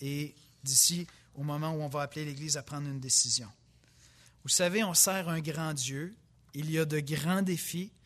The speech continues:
mais nous voulons avancer. William Carey, qui était un, un, un, un missionnaire évangéliste,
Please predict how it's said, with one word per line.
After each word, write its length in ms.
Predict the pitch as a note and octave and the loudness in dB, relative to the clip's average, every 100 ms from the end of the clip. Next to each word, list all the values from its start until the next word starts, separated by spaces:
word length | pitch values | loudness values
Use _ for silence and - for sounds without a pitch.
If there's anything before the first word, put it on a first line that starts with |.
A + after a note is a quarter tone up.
| - - | -20 -10
mais 80 | C3+ | -6
nous 100 | D3 | -6
voulons 300 | C#3+ D#3+ E3+ | -4 -2 0
avancer. 580 | D3+ C#3 C3+ - D#3 - _ - - - - | -2 -4 -2 -2 -4 -10 _ -20 -20 -20 -4
William 420 | D#3+ F3+ G#3+ G#3 | -2 2 2 0
Carey, 580 | - F#3 E3+ D#3+ E3+ A#3 _ - | 0 2 2 2 -2 -4 _ -12
qui 120 | C#3+ | -10
était 220 | B2+ D#3+ | -4 -2
un, 200 | D#3 D3 D3+ | -2 -4 -4
un, 160 | D3 C3+ | -6 -4
un, 340 | C#3+ C#3+ C3 | -4 -4 -4
un 100 | C#3+ | 0
missionnaire 840 | D#3 F#3 - G3 F3 E3+ F3 F#3 C#3+ | 6 8 8 8 6 6 4 2 -2
évangéliste, 840 | F#3 F#3 F3+ F3+ D#3 D#3 E3+ F#3 | 0 2 2 2 2 2 4 2